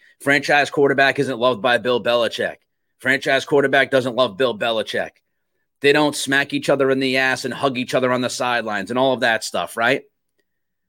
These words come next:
Belichick doesn't trust Mac Jones. Well, before the season kicked off, Belichick went public finally and had some nice things to say about Mac and said, "Hey, he's Q B one."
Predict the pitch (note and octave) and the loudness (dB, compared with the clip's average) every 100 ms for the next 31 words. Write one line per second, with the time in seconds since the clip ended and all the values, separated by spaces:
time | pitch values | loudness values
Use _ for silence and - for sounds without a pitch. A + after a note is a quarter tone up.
0 | - C#3 D3 D3 D3 D3 C#3 C#3 - - | 0 2 2 2 0 2 0 0 -4 0
1 | C3 - B2 B2+ A#2+ C#3 A#2+ G2+ B2+ B2+ | 0 0 -2 -2 -2 -2 -2 2 4 4
2 | - - - B2+ - G3 F3+ - E3+ D#3 | -2 -20 -8 -4 4 4 4 0 -2 -2
3 | D3 D3 F3+ E3 B2 C3 _ _ _ _ | -2 -2 2 4 2 -2 _ _ _ _
4 | G#2 C#3+ D#3 D3 E3 C#3 C3 C3+ B2+ - | 0 2 2 0 2 0 2 -2 -2 -2
5 | D3 C3 B2+ - C#3 C3 C3 B2+ D3 D3 | 0 2 0 0 0 0 -2 -4 -6 -10
6 | _ _ - C3 C#3 D3 C3+ C#3 B2+ C#3 | _ _ -10 -4 -4 -2 -2 -2 -2 -4
7 | A#2+ A2 C3 B2 B2+ B2 B2 C3+ C3+ B2+ | -6 -2 0 2 2 0 0 -2 -4 -4
8 | C3+ D3+ C#3+ C3 C3 D3+ C#3+ C3+ A#2 A#2 | -2 2 2 0 -4 -2 0 0 0 0
9 | G#2 | -2